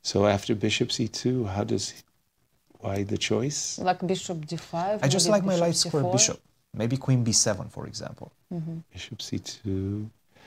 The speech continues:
Speaker 1: Uh, bishop C two. Whoa,
Speaker 2: Ah,
Speaker 1: queen
Speaker 2: queen E three,
Speaker 1: C three. That
Speaker 2: stopping
Speaker 1: is
Speaker 3: That's a
Speaker 2: this
Speaker 3: good
Speaker 2: knight.
Speaker 1: a
Speaker 3: move.
Speaker 1: little, uh, nasty.
Speaker 2: Mm-hmm.
Speaker 3: But now
Speaker 1: But
Speaker 3: I can take on F three, and you're forced to take with a G pawn.
Speaker 1: Okay.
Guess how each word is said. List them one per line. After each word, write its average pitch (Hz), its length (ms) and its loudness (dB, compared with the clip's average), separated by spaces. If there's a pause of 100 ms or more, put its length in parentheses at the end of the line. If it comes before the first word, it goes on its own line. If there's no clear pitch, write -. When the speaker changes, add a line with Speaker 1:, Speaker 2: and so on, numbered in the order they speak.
(320)
Speaker 1:
Uh, 98 240 4
bishop 156 320 2
C - 160 0
two. 113 580 -2 (1120)
Whoa, 113 800 10
Speaker 2:
Ah, 190 160 4
Speaker 1:
queen 135 140 10 (120)
Speaker 2:
queen - 20 8 (100)
E 147 40 10
three, 151 420 8
Speaker 1:
C 117 120 8
three. - 20 4
That 123 400 8
Speaker 2:
stopping 214 140 6
Speaker 1:
is 127 520 8
Speaker 3:
That's 90 180 2
a - 20 6
Speaker 2:
this 92 100 2
Speaker 3:
good 107 100 6
Speaker 2:
knight. 110 140 8
Speaker 1:
a - 40 10
Speaker 3:
move. 139 200 8
Speaker 1:
little, 120 460 12
uh, 110 420 8
nasty. 113 840 6
Speaker 2:
Mm-hmm. 185 520 -2 (240)
Speaker 3:
But - 460 4 (100)
now 127 240 8
Speaker 1:
But 120 40 6
Speaker 3:
I 143 100 8
can 147 160 4
take 151 220 4
on 160 180 2
F 143 280 4
three, 113 260 0
and 98 120 0
you're 101 120 -2 (140)
forced 101 200 0
to - 60 -10
take 98 260 -6
with 92 120 -6
a 92 40 -6
G 160 200 -2
pawn. - 220 -8 (540)
Speaker 1:
Okay. 87 300 -2